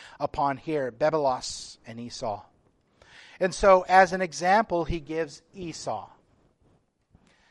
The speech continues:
Now, when I was, again, as a baby Christian, I read the story of Esau and Jacob.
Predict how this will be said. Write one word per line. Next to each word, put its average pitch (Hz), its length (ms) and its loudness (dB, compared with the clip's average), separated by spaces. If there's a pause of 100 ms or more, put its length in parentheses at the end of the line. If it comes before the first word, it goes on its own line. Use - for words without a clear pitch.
(520)
Now, 160 260 -4 (380)
when 170 180 -4
I 226 240 0
was, 185 260 -6
again, 139 480 -6 (180)
as 147 140 -10
a 139 60 -6
baby 147 300 -4
Christian, 135 560 -10 (260)
I 147 140 0
read 151 420 0 (240)
the 151 100 -12
story 143 340 -6
of 127 80 -12
Esau 131 600 -6
and 113 160 -18
Jacob. - 440 -16